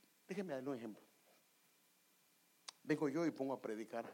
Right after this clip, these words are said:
al hermano Gilberto. Y el Señor lo usa. Y todos, y yo estoy ahí y oigo cuando le dicen al hermano que rema.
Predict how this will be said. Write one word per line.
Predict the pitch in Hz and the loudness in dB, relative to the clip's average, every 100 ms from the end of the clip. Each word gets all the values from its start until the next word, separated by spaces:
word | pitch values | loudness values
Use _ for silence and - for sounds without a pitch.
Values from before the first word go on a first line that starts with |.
| - | -12
al | 107 | -10
hermano | 110 104 110 107 | -8 -6 -8 -8
Gilberto. | 110 101 98 - - - - - - _ _ _ _ _ _ _ - 139 - - - | -10 -10 -10 -14 -20 -20 -20 -20 -20 _ _ _ _ _ _ _ -18 -18 -18 -18 -4
Y | 156 | -4
el | 131 | -2
Señor | 165 147 160 190 | -8 -8 -4 -2
lo | 185 | 0
usa. | 202 254 - - 226 147 - - _ _ _ _ _ _ _ _ - - - - - | -2 -4 -2 -4 -4 -8 -16 -20 _ _ _ _ _ _ _ _ -20 -20 -20 -14 0
Y | 185 180 | 2 4
todos, | 202 226 220 156 | 6 8 6 4
y | 147 | 2
yo | 180 | 4
estoy | 208 196 | 4 4
ahí | 175 214 262 - - - | 4 4 0 -4 -12 -2
y | 143 135 | 2 6
oigo | 160 190 165 | 8 8 6
cuando | 143 120 | 4 4
le | 127 | 2
dicen | 156 190 143 - - - - _ _ _ - | 2 4 2 0 -10 -20 -20 _ _ _ -6
al | 90 80 | -6 -6
hermano | - 95 - - 82 | -12 -12 -12 -10 -12
que | - - | -14 -16
rema. | - - - - - | -16 -16 -14 -14 -14